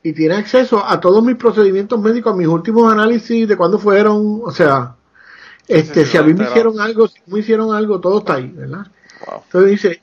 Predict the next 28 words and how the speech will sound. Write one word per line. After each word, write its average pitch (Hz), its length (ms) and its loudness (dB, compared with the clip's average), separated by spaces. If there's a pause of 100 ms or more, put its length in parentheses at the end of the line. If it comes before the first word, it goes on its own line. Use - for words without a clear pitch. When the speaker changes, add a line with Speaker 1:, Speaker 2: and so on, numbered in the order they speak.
Speaker 1:
"Yo, 185 240 0
yo 190 200 2
sé 220 500 0 (640)
que, 185 420 2
que, 240 920 4
qué 190 120 -2
oficina 247 600 -2
del 240 260 6
gobierno 247 640 -2 (320)
buscó 180 460 2
algo 247 300 2
en 180 140 -4
mi, 170 140 -6
en 175 200 -8
mi 156 80 -2
archivo." 139 440 -8 (2000)
Eh, 226 140 -4
Speaker 2:
Sí. - 200 -18
Speaker 1:
con 156 160 2
simplemente 220 500 0
entrar, 208 300 0
está 185 200 -4
el 208 120 -2
log 240 220 0
de, 190 180 0
de, 139 200 -4
de, 131 240 -8
de, 127 200 -12